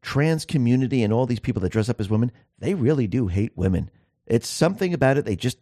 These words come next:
hate women. And this is their way of attacking women. And this is why these men who dress up as women want to go on women's sports, because they couldn't make it in their real lives. And this is the only way they can make it. So they have to go on a,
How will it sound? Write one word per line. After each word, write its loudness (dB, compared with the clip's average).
hate -2
women. 4
And -2
this 0
is -4
their 4
way 0
of -6
attacking -6
women. -6
And 2
this 0
is -4
why 0
these -2
men 2
who -2
dress -6
up -8
as -10
women -2
want -2
to -4
go -2
on -2
women's -2
sports, -8
because 2
they 0
couldn't -2
make 2
it 0
in 2
their 0
real 0
lives. -2
And -2
this -2
is -2
the 4
only 2
way 2
they 0
can -4
make 2
it. -6
So 0
they 2
have 0
to -10
go -2
on -2
a, -6